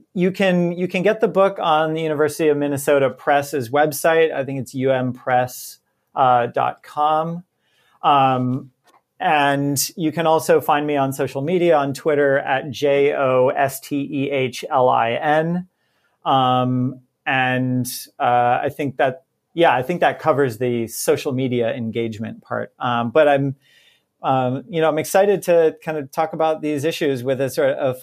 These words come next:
a fellow traveler, so to speak, and kind of, um, kind of,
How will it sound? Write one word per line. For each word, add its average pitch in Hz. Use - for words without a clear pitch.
a 131
fellow 202
traveler, 160
so 131
to 127
speak, 127
and 120
kind 135
of, 117
um, 117
kind 139
of, -